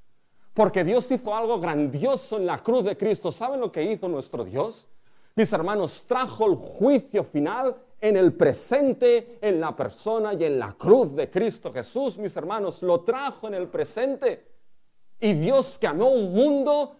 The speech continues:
rebelde, caído, idólatra, malvado, lo amó y dio a su Hijo.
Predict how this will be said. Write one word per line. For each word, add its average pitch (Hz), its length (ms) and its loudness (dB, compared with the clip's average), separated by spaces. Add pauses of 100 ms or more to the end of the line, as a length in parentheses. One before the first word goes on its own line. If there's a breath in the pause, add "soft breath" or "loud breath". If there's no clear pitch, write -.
rebelde, 156 760 0 (240)
caído, 160 720 2 (580)
idólatra, 190 840 2 (280)
malvado, 175 800 -2
lo 175 160 6
amó 269 480 2 (260)
y 202 180 2
dio 170 520 4
a 185 80 -4
su 170 300 -2
Hijo. 113 400 -4